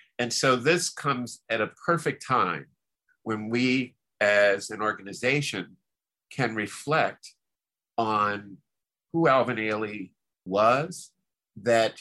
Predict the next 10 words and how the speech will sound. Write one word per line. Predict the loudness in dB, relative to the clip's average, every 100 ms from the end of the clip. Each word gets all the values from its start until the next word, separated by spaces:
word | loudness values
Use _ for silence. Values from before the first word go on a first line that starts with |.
| -20 -20 _ _
we | 0 0
can | 0 -2
appreciate, | -4 -4 0 0 0 -2 -2 -2 -6 -20 -20 _ -12
<laughs> | -12 -12 -20 _ _ _ -6
you | 2
know, | 4 6 4 0 -4 _ -10
that | 0 0 0
we're | -2 -2 -2
sort | -4 -4 -2
of | -4